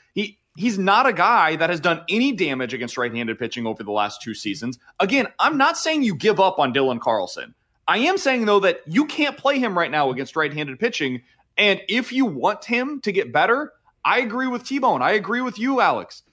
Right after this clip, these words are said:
You should send him down because he's not gonna get those opportunities right now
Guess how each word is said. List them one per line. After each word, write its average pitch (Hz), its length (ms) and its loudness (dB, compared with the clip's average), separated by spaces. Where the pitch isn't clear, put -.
You 202 120 -2
should 233 300 -2
send 202 200 -4
him 180 140 -2
down 135 200 0
because 214 240 2
he's 220 140 0
not 202 360 2
gonna 262 160 -2
get 220 180 -2
those 190 180 4
opportunities 185 680 -2
right 135 200 0
now 131 260 0